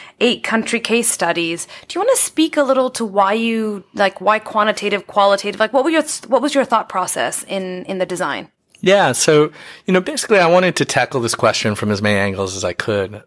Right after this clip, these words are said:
Speaker 2: um, in part to kind of understand for myself what was going on, right? So,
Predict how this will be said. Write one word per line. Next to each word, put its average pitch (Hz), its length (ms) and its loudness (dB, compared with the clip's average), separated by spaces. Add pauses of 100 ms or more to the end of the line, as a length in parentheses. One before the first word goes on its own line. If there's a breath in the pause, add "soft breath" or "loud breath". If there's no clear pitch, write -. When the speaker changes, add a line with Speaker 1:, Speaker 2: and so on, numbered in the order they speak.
Speaker 2:
um, 101 340 0 (380 loud breath)
in 127 160 0
part 147 360 0
to 110 180 -4
kind 107 340 -2
of 101 300 -4 (680 loud breath)
understand 131 480 0
for 120 120 -4
myself 113 400 2
what 98 160 -8
was 104 100 -16
going 95 180 -4
on, 92 320 -6
right? 117 280 -6
So, 113 140 2